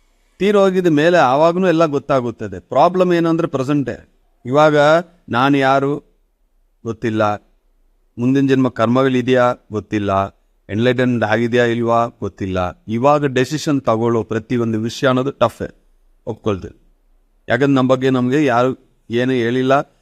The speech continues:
ಗೊತ್ತಿಲ್ಲ, ದಾರಿನೂ ಸಿಕ್ಕಿಲ್ಲ. ನಾನು ಏನ್ ಮಾಡ್ತೀನಿ ಅಂದ್ರೆ, ನಾನು ಇಂಟ್ಯೂಷನ್ನ ನಾನು ಆಕ್ಸೆಸ್ ಮಾಡಿ ನಾನು ಡಿಸಿಷನ್ ತಗೊಳ್ತೀನಿ. ಒಂದು ಡಿಸಿಷನ್ ತಗೋಬೇಕಂದ್ರೆ ಒಂದು ಎಕ್ಸ್‌ಪರ್ಟ್ ಹತ್ರ ಹೋಗಿ ಈ ಥರ ಇದೆ ಅಂದ್ರೆ ಅವ್ರು ನಾಲ್ಕು ಆಪ್ಷನ್ ಕೊಡ್ತಾರೆ. "ಇದು ಮಾಡಿ, ಇದು ಮಾಡು, ಅದು ಮಾಡು, ಇದು ಮಾಡು."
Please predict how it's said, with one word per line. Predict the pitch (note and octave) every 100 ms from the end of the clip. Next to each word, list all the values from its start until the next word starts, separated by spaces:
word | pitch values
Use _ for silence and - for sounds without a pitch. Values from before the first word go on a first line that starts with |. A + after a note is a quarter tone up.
| _ -
ಗೊತ್ತಿಲ್ಲ, | A2+ A#2+ C#3 B2+
ದಾರಿನೂ | C3+ B2 G#2+ B2 C3 C#3
ಸಿಕ್ಕಿಲ್ಲ. | B2+ - A#2 G2 - _ _ _
ನಾನು | A2+ B2+ F#3+
ಏನ್ | D#3 C#3+
ಮಾಡ್ತೀನಿ | B2+ A2+ G2+ A2
ಅಂದ್ರೆ, | G#2 G2 G2 F#2+ - _ _ _ _ _ _ -
ನಾನು | A2+ B2+ A#2+
ಇಂಟ್ಯೂಷನ್ನ | - C3+ F#3+ G3+ G3 F3+ D3+
ನಾನು | C#3 B2 A#2+ A2
ಆಕ್ಸೆಸ್ | - A#2 - C3+ -
ಮಾಡಿ | A2+ A2 C3+ - _
ನಾನು | A2 G#2+
ಡಿಸಿಷನ್ | A2 A2+ A#2 C3 A2
ತಗೊಳ್ತೀನಿ. | G2 G2 F2+ G2 - _ _ _ _ _ _ -
ಒಂದು | F#3+
ಡಿಸಿಷನ್ | F3+ E3+ F3+ G3 F#3
ತಗೋಬೇಕಂದ್ರೆ | D#3 D3+ D3 C3+ C#3 C#3+
ಒಂದು | C#3+ C3
ಎಕ್ಸ್‌ಪರ್ಟ್ | B2 - D3+ C3+
ಹತ್ರ | A#2 B2
ಹೋಗಿ | A#2 A#2 A2+ B2 G#2+ - _ -
ಈ | C#3
ಥರ | D3
ಇದೆ | C#3+ D3 C#3+
ಅಂದ್ರೆ | C3 C3+
ಅವ್ರು | D3 B2+
ನಾಲ್ಕು | A#2 A#2 G#2+
ಆಪ್ಷನ್ | G#2+ - A2+
ಕೊಡ್ತಾರೆ. | G#2 - G2+ - _ _
"ಇದು | - A#2+
ಮಾಡಿ, | A2 A2+ A#2
ಇದು | A2
ಮಾಡು, | A2+ A2 A2
ಅದು | G#2+ G#2
ಮಾಡು, | G#2 G2
ಇದು | G2+
ಮಾಡು." | F#2+ F2+ E2 E2